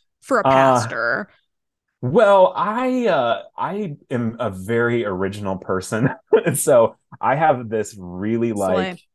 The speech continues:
Speaker 2: yeah, I have, I have this, like, really, uh, I, I, I, I, there is, like, a drive in me that if it's been said before, I will not say it again because it's like
Speaker 1: Oh,
Speaker 2: ridiculous.
Speaker 1: interesting.
Speaker 2: I hate
Speaker 1: Okay.
Speaker 2: it. It, it, it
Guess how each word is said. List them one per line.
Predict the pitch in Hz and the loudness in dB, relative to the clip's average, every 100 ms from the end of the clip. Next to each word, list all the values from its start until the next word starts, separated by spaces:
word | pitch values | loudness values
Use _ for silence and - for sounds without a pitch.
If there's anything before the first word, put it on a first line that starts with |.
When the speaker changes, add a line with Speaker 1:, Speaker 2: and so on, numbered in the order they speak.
| _ _ _ _ _ - | _ _ _ _ _ -8
Speaker 2:
yeah, | 98 87 | -2 0
I | 87 | 0
have, | 95 110 110 | 0 -2 -2
I | 104 | -4
have | 101 110 | -6 -8
this, | 95 - | -8 -10
like, | 85 71 | -10 -8
really, | 87 92 90 87 85 | -2 -2 0 -2 -4
uh, | 76 78 76 78 85 90 - _ _ _ _ | -4 -4 -2 -4 -6 -14 -20 _ _ _ _
I, | - - - | -12 -12 -12
I, | - - 113 110 - | -14 -12 -14 -12 -8
I, | 87 | -8
I, | - 92 - 107 113 | -10 -10 -4 -4 -2
there | 110 113 | 0 2
is, | 87 | 2
like, | 95 | -2
a | 85 | -4
drive | 76 90 90 87 85 | -4 0 2 0 -2
in | 85 82 | -6 -10
me | 80 78 82 | -12 -12 -4
that | 95 87 | -2 -2
if | 87 | -4
it's | 85 | -6
been | - 87 | -8 -8
said | 82 92 87 | -4 -4 -4
before, | 87 - 92 82 | -6 -4 -4 -2
I | 85 | -4
will | 82 85 85 | -4 -6 -6
not | 82 76 - | -6 -10 -12
say | - 71 | -14 -12
it | 78 | -12
again | 73 71 - 87 | -12 -12 -12 -8
because | 90 90 - | -6 -6 -8
it's | 185 | -6
like | 226 285 | -4 -2
Speaker 1:
Oh, | 247 | -4
Speaker 2:
ridiculous. | 190 | -6
Speaker 1:
interesting. | 233 269 - - 165 156 - _ _ _ _ | -6 -8 -10 -12 -14 -16 -20 _ _ _ _
Speaker 2:
I | - | -6
hate | - 87 73 | -4 -4 -6
Speaker 1:
Okay. | |
Speaker 2:
it. | - _ _ _ | -10 _ _ _
It, | 107 85 | -6 -6
it, | 101 85 - | -6 -8 -8
it | 101 82 | -8 -8